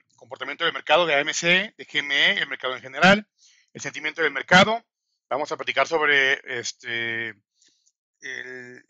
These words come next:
la tendencia bajista que tenemos ahorita y el bear market. Vamos a platicar sobre los números de Fidelity, over the counter, reverse repo, tenemos un nuevo récord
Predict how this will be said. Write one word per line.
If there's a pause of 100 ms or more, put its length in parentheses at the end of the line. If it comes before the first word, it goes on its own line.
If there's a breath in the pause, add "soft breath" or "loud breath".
(120)
la
tendencia
bajista
que
tenemos
ahorita
y
el
bear
market. (560 soft breath)
Vamos
a
platicar
sobre (360)
los
números
de
Fidelity,
over
the
counter,
reverse
repo,
tenemos
un
nuevo
récord